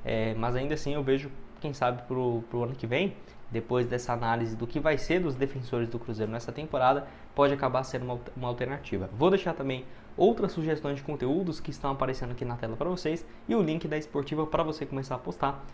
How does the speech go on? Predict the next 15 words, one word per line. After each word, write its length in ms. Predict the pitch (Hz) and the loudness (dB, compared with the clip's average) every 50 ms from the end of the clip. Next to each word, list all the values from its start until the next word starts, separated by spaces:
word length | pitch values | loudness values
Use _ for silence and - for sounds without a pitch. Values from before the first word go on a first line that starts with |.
| - - | -12 -10
cem 240 | - - - 165 180 | -8 -4 0 0 0
por 160 | 180 - 147 | 0 0 -2
cento 200 | - - 143 143 | -2 -2 -4 -2
de 100 | 143 147 | -2 -2
bônus 360 | 131 127 131 156 175 180 135 | 0 2 2 2 2 0 0
no 80 | 127 131 | -4 -6
seu 160 | - - 139 | -2 -2 -2
primeiro 280 | - - 123 120 120 127 | 0 0 -2 -2 -4 -2
depósito 580 | - 170 170 - 143 143 156 151 - - 151 - | -4 -6 -2 4 4 4 4 4 0 -8 -8 -2
e 140 | 180 196 196 | 4 4 4
a 40 | |
partir 280 | 190 196 156 147 - 139 | 4 4 0 0 0 -4
de 80 | 135 143 | -4 -4
um 60 | 170 | -4
real 280 | 165 131 113 123 123 | -2 0 0 0 -2